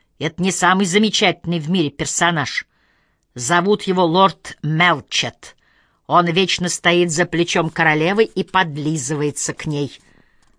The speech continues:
Они с черной гадюкой ненавидят друг друга. Он что-то вроде гофмейстера, понимаешь?» «Конечно, я возьмусь за него, Бен», — сказал я. «Да?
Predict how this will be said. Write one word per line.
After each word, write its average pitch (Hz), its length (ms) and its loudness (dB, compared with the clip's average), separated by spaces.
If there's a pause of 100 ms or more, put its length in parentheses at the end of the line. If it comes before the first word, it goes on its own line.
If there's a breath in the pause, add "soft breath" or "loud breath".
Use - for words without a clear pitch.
(160)
Они 165 360 2
с - 40 0
черной 170 500 0
гадюкой 156 560 -2
ненавидят 165 680 0
друг 151 220 -6
друга. 143 400 -4 (680)
Он 202 200 2
что-то 202 380 0
вроде 156 360 2
гофмейстера, 180 1000 0
понимаешь?» 147 720 -4 (1600)
«Конечно, 269 460 0
я 175 180 2
возьмусь 165 400 0
за 175 100 -2
него, 160 240 -2
Бен», — 147 260 0
сказал 143 440 -4
я. 131 220 -4 (640 loud breath)
«Да? 113 500 -4